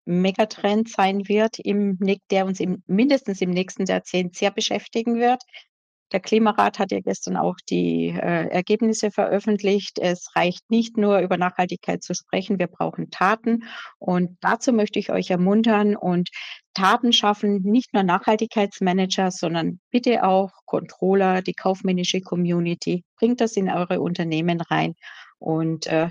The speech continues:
treibt, helft damit, das Thema voranzutreiben. Und jetzt darf ich aber schon ein Danke, jetzt darf ich schon ein Danke sagen, oder? Danke, dass ich bei euch war, Jens und Kai.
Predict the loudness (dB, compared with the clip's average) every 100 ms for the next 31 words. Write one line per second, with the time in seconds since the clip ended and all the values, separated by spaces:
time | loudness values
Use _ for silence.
0 | -4 0 0 0 -6 2 2 2 0 2
1 | 2 0 -6 -4 -2 -2 -2 -2 -6 -10
2 | -8 -12 -14 -14 -14 -12 -14 _ _ _
3 | _ _ _ _ _ -14 -14 -14 _ -4
4 | -2 -2 2 4 6 6 6 6 8 6
5 | 6 4 4 0 -4 0 4 4 6 4
6 | 6 4 6 6 6 4 6 4 4 4
7 | 4 2 2 4 4 2 4 4 4 2
8 | 0 0 -2 0 4 6 6 6 6 6
9 | 6 4 4 0 2 2 0 -4 4 6
10 | 6